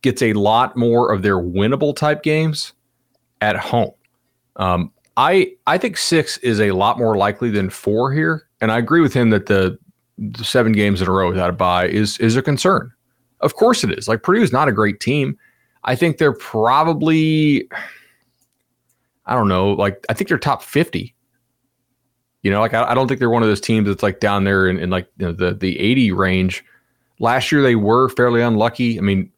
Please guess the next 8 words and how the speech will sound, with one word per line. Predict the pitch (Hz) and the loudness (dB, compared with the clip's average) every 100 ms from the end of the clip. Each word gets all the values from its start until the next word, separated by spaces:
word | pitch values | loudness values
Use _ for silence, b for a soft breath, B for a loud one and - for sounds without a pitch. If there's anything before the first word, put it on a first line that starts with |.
| _ _ _ _ _ | _ _ _ _ _
they | - 117 | -2 -2
put | - 127 | 2 0
up | 104 | 0
good | 92 117 110 | 0 0 2
fights | 113 113 - | 0 0 -2
against | 110 101 104 | -4 -4 -4
Northwestern, | 98 - 117 - 113 107 101 - _ _ | -4 0 0 0 0 0 -2 -8 _ _
Minnesota. | 101 101 - 113 110 107 98 | -2 -2 0 2 4 4 2